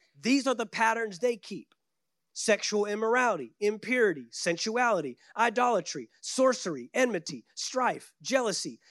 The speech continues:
fits of anger, rivalries, dissensions, divisions, envy, drunkenness, orgies, and things like these. So if we didn't hit yours, you, it's in the, uh, "and things like these." So we've got you covered.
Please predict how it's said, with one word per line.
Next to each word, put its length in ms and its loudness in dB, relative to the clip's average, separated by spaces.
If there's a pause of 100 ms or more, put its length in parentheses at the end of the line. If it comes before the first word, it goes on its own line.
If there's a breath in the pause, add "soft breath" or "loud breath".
fits 380 2
of 260 -4
anger, 420 -2 (200 soft breath)
rivalries, 680 0
dissensions, 720 -2
divisions, 680 -4 (260 soft breath)
envy, 400 4
drunkenness, 720 0
orgies, 540 0 (240 soft breath)
and 360 4
things 360 2
like 260 -2
these. 380 -6 (180 soft breath)
So 260 2
if 160 0
we 140 0
didn't 320 2
hit 240 2
yours, 540 4 (240)
you, 200 2
it's 200 -2
in 260 2
the, 200 0
uh, 120 4 (100)
"and 240 4
things 320 2
like 240 0
these." 460 -4 (540)
So 160 4
we've 180 2
got 240 6
you 80 -2
covered. 380 0